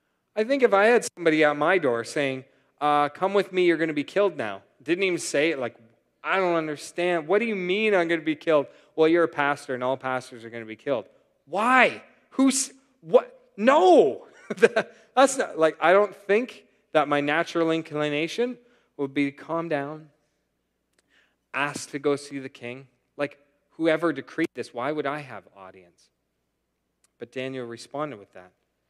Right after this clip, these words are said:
Even greater than that is that he believed God would come through before he had a promise that God would do it.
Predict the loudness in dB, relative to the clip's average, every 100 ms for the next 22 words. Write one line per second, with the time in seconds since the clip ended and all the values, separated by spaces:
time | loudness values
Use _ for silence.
0 | _ _ _ -8 -4 -2 0 2 2 0
1 | -8 -10 -12 -18 -12 -12 -12 _ -10 -4
2 | -4 -4 -8 -12 -14 _ -4 -2 -4 -6
3 | -12 -8 -6 -6 -10 -12 -10 -10 -14 _
4 | _ -16 -12 -4 -2 -2 -6 -10 -12 -6
5 | -2 -2 -6 -10 -20 _ -20 -12 -10 -8
6 | -8 -12 _ _ _ _ _ -20 -16 -16